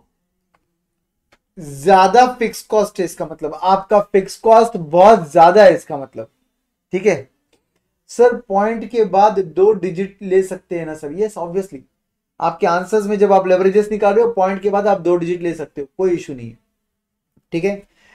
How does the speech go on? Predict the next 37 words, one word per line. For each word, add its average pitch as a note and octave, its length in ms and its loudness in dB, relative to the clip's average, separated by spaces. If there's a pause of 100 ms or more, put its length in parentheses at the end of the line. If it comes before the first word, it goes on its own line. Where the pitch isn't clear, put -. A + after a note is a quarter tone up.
(140)
If A#3+ 240 -2
D G3+ 140 0
O A#3 120 10
L A#3+ 60 4
is A3 120 0
high, F3 220 6
what D#3+ 180 0
will F3 140 0
happen? G3+ 200 -6 (1700)
तो E3+ 60 -14
सर, F#3 200 -4
ये F3 120 -2
आपका F#3 280 0
नॉर्मल E3 440 -4
चार्ट E3+ 400 0
होता E3 160 -4
है D#3+ 80 -2
सेल्स D#3 420 -8
का। D#3+ 200 -10 (1700)
देखिए E3 280 -10
बच्चा D#3 260 -8
लोग, F#3 240 -10 (640)
ज़ीरो F#3 420 2
सेल F3 240 -6
से E3+ 160 -10
यहाँ E3 380 -6
पर G3 100 -2
है F3+ 60 2
आपका F3+ 220 -4
ब्रेक D3+ 400 -8
इवन D3 200 -10
पॉइंट A#2+ 320 -16 (2000)
और F3+ 180 2
यहाँ D#3+ 380 -2
पर F#3 100 -4
है D#3 60 0
आपका - 280 -8